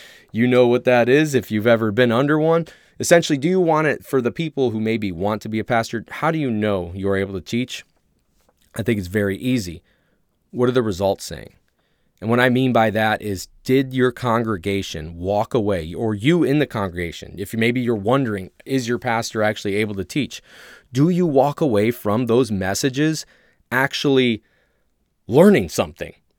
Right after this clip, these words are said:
Did you walk away with an understanding, a better understanding of the scriptures that they went over that you didn't have before? If the case is yes, then your pastor is gifted to teach. If not, then, hmm, maybe it's time for a reevaluation.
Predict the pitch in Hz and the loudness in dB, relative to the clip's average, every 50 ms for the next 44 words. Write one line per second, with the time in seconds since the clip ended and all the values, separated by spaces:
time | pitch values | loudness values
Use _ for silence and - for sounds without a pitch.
0 | _ _ _ _ _ _ _ _ _ - 151 165 180 156 151 180 180 160 151 156 | _ _ _ _ _ _ _ _ _ 2 2 2 2 2 0 -2 0 0 2 0
1 | 156 151 - - 147 120 113 127 135 131 123 104 110 107 - 117 113 104 131 135 | 0 0 0 2 2 4 4 4 4 4 2 2 0 -2 -2 -4 -2 -2 0 0
2 | 127 123 - - - 127 120 123 131 127 110 101 92 90 90 - - 120 107 98 | 0 0 -2 -2 -2 0 0 2 2 0 0 -2 -2 -4 -8 -8 -6 -6 -6 -4
3 | 95 139 139 175 202 190 127 113 107 101 92 90 - - 107 95 92 95 95 104 | 0 2 6 6 8 6 6 4 0 -2 -4 -6 -6 -6 -6 -6 -4 -4 -4 -4
4 | 110 107 107 120 - - - 175 180 180 - - 107 98 92 - - 113 110 98 | -4 -6 -6 -8 -6 0 2 2 2 2 0 -2 -2 -2 -2 -4 -4 -4 -4 -2
5 | 107 120 131 151 156 156 143 127 110 139 165 170 139 110 98 92 90 - - - | 0 2 2 4 4 2 2 2 2 2 2 2 2 0 -2 -4 -6 -8 -16 -20
6 | - - 156 160 147 160 165 202 214 185 151 170 160 160 147 123 107 113 143 139 | -4 0 0 0 2 0 0 0 0 2 2 2 2 2 0 -4 -4 -4 -2 -2
7 | 151 165 143 123 107 82 78 - - - - - - 101 - _ _ _ _ _ | 0 -2 -2 -4 -6 -8 -8 -8 -10 -10 -10 -10 -12 -16 -18 _ _ _ _ _
8 | _ _ _ _ _ _ - 131 - - 117 - 135 131 175 - - 123 104 101 | _ _ _ _ _ _ -2 -2 -2 -2 -2 0 0 0 0 -2 -2 -4 -4 0
9 | 120 190 226 226 - - 117 113 110 110 143 175 - - 147 139 160 156 - - | 2 2 2 2 0 -2 -2 0 0 0 0 0 2 4 4 4 4 2 -2 -4
10 | 165 156 147 160 143 - - 95 90 - - 131 131 143 135 - - 214 185 - | -2 -2 -2 -2 -4 -4 -4 -4 -4 -4 -6 -6 -6 -6 -6 -4 -4 -4 -2 -2
11 | - - 107 110 - 123 127 165 196 196 - - 107 113 113 117 117 123 123 - | -2 -4 -4 -2 0 0 0 2 0 0 -2 -2 -2 0 0 0 0 -2 -4 -8
12 | _ _ _ _ _ _ _ _ - 160 190 254 277 285 285 285 285 285 285 285 | _ _ _ _ _ _ _ _ -4 -2 2 2 4 4 4 4 2 2 2 2
13 | 285 277 262 180 170 185 220 202 214 202 - - - 208 196 202 196 - - 185 | 2 2 2 2 2 0 0 0 -2 -2 -2 -2 0 0 0 0 0 0 0 0
14 | 185 180 185 180 185 175 175 175 180 175 175 170 175 180 170 160 - - - - | 2 2 2 2 0 0 -2 -4 -4 -4 -4 -2 -2 -2 -4 -4 -8 -12 -14 -16